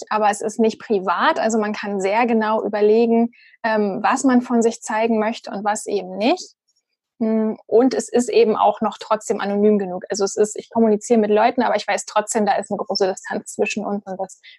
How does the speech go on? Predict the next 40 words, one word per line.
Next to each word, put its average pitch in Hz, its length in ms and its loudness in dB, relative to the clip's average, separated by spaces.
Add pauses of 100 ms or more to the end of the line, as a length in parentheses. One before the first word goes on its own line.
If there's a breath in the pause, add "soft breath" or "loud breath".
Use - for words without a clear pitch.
(100)
fühlt 240 120 2
sich 233 160 2
manchmal 226 340 4
für 226 120 2
einen 214 100 2
Introvertierten 208 720 -4
auch - 160 -4
ein 196 60 -4
bisschen 190 280 -10
angenehmer 175 460 -8
an. 190 160 -8 (400 loud breath)
Also 226 180 4
klar, 269 380 2
das 240 160 2
sind 269 80 6
natürlich 240 300 2
auch 226 80 -4
alles 247 240 0
Sachen, 240 260 2
die 226 100 2
auch - 120 -2
gerne 233 220 2
mal 208 140 0
von 202 160 -10
Hatern 233 380 -2
ausgenutzt 202 580 -8
werden 196 200 0
mit 196 120 -6
Fake-Profilen 233 680 -2
und - 100 -6
allem 214 240 4
Möglichen. 262 560 4 (360 loud breath)
Das 226 200 0
ist - 60 2
jetzt 240 180 2
wieder 226 200 6
so 220 120 4
die 214 120 4
Negativkomponente, 214 1000 2
die - 100 -10